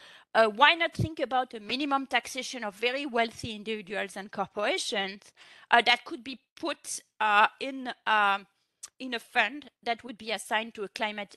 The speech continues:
that would be exclusively assigned to a climate change adaptation and mitigation for poor countries? Uh, if this is something that we agree to at, you know, we were able to, to, you know, the countries were able to agree to, to a minimum, uh, corporate taxation. So it might be possible to agree to something like that.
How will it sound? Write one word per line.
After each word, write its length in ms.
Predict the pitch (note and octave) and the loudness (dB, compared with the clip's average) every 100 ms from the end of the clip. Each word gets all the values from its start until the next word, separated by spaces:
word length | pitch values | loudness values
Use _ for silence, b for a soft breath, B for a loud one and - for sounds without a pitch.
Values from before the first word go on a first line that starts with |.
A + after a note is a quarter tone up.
| - | -6
that 200 | G3+ - | -4 -4
would 100 | F#3+ | -12
be 200 | A3+ - | -14 -10
exclusively 680 | - - C#4 D4+ D4 B3+ B3 | -8 -6 -2 0 0 0 0
assigned 420 | G#3+ - A3 B3 | 0 2 0 0
to 80 | G#3+ | -8
a 60 | F3+ | -6
climate 380 | A3+ G#3+ G#3 | -4 -2 -4
change 260 | - A3 G3 - | -6 -8 -6 -4
adaptation 560 | F#3+ F#3 G#3 G3 G#3 | -2 -2 -6 -8 -8
and 120 | G#3+ G3 | -8 -10
mitigation 520 | G3 F#3+ F#3 - F#3+ | -16 -10 -8 -8 -8
for 160 | F#3 | -6
poor 180 | F3 F3+ - | -6 -10 -10
countries? 500 | D#3 - - - - _ B B B B B B B | -10 -10 -18 -20 -20 _ B B B B B B B
Uh, 140 | G#3 G#3 - | 8 8 4
if 140 | A#3+ | -6
this 180 | C4 B3 | -6 -8
is 80 | A#3+ | 2
something 360 | C#4+ C4+ D#4 | 2 2 2
that 160 | C4 A3 | 4 4
we 120 | A3+ | 4
agree 320 | G#3 G#3 G#3+ | 2 2 -4
to 400 | A3+ - B3+ C#4 - | -6 -10 -8 -6 2
at, 240 | F#3+ F#3 - | 2 2 -8
you 140 | A3+ A3+ | -4 -4
know, 60 | |
we 180 | F#3 A#3 | -2 4
were 80 | C4 | 6
able 400 | B3+ B3 A#3+ C4 | 6 4 -4 -6
to, 400 | - C4 A3+ A3 | -8 -8 -8 -8
to, 300 | - A#3 A3 b b b | -12 -14 -14 b b b
you 60 | - | 0
know, 100 | G3+ | 0
the 100 | - | 0
countries 420 | - - G4 A#3+ | 0 0 -4 0
were 60 | A3+ | 2
able 320 | G3+ G#3 A3 | 2 0 -4
to 200 | - G#3+ | -4 -6
agree 360 | F#3+ F#3+ G#3+ | -6 -6 -8
to, 260 | A3 A#3 G#3 | -8 -10 -12
to 180 | - G#3 | -10 -10
a 40 | |
minimum, 640 | G3 A#3 B3 A#3+ A3+ A3 G3+ | -8 -6 -4 -2 -2 -2 -6
uh, 120 | F3 | -6
corporate 480 | - F#3+ G#3+ G3+ - | -6 -4 0 -2 -2
taxation. 520 | F3+ - F#3 G#3+ B3 | -6 -6 -6 -8 -8
So 200 | - A3 | -8 -6
it 180 | G#3 A3 | -6 4
might 180 | A#3+ | 4
be 100 | A3 | 4
possible 400 | C4 A3+ A#3 G#3+ | -4 -4 -4 -4
to 180 | G#3+ A3 | -4 -2
agree 280 | F#3 F3 G#3 | -2 -2 -6
to 100 | G#3+ | -6
something 380 | - F3+ - F#3 | -10 -12 -12 -10
like 200 | E3 D#3 | -10 -6
that. 200 | D#3+ - | -8 -8